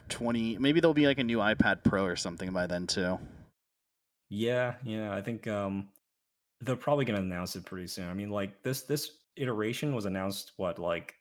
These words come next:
Speaker 2: or released in March of this year?
Speaker 1: Mm-hmm.
Speaker 2: So, like, in two months, I'm sure they're gonna announce something.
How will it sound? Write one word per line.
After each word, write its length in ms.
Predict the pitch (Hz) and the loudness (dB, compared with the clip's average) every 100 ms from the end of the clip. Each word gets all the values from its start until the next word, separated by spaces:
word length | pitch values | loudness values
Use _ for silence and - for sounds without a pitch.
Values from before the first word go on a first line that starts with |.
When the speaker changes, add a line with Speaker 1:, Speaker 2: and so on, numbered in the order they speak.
| - | -6
Speaker 2:
or 100 | 104 | -2
released 440 | 104 101 117 - | -2 -2 -4 -4
in 320 | 92 87 87 87 | -6 -4 -4 -2
March 320 | 87 117 - | -2 -2 -4
of 80 | 127 | -4
this 180 | 135 143 | -4 -2
year? 300 | 147 160 - | -4 -4 -8
Speaker 1:
Mm-hmm. 240 | 139 117 104 - | -12 -12 -14 -14
Speaker 2:
So, 460 | - 104 95 95 107 | -4 0 0 0 -2
like, 200 | 92 92 | -2 -2
in 80 | 95 | -6
two 200 | 92 117 | -4 -2
months, 300 | 104 92 - | -2 -2 -4
I'm 100 | 98 | -6
sure 200 | 98 104 | -4 -4
they're 80 | 90 | -4
gonna 180 | 82 69 | -6 -8
announce 260 | 67 67 - | -10 -12 -12
something. 380 | 71 - 71 | -12 -16 -20